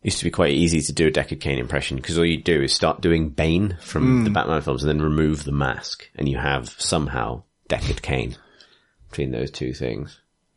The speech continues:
Speaker 2: Yeah, that's, I couldn't enjoy The Dark Knight because
Speaker 1: He sounds
Speaker 2: <laughs> I just
Speaker 1: like,
Speaker 2: kept
Speaker 1: yeah.
Speaker 2: thinking Deckard Cain.
Speaker 1: Like, "Star Wars."
Speaker 2: <laughs> Yeah, exactly.
Speaker 1: <laughs> Yeah, pretty much. Um, sorry.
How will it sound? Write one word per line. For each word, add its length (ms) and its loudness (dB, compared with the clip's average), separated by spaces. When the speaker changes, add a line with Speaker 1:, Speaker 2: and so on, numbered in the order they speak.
Speaker 2:
Yeah, 160 4
that's, 320 4
I 120 2
couldn't 340 2
enjoy 300 6
The 100 0
Dark 220 4
Knight 240 2
because 460 0
Speaker 1:
He 100 4
sounds 200 2
Speaker 2:
<laughs> 180 8
I 100 12
just 280 8
Speaker 1:
like, 80 4
Speaker 2:
kept 140 6
Speaker 1:
yeah. 20 -4
Speaker 2:
thinking 260 6
Deckard 300 2
Cain. 220 4
Speaker 1:
Like, 160 -2
"Star 920 0
Wars." 680 8
Speaker 2:
<laughs> 80 6
Yeah, 400 12
exactly. 520 2
Speaker 1:
<laughs> 1300 0
Yeah, 200 0
pretty 220 -2
much. 340 -2
Um, 500 0
sorry. 220 -2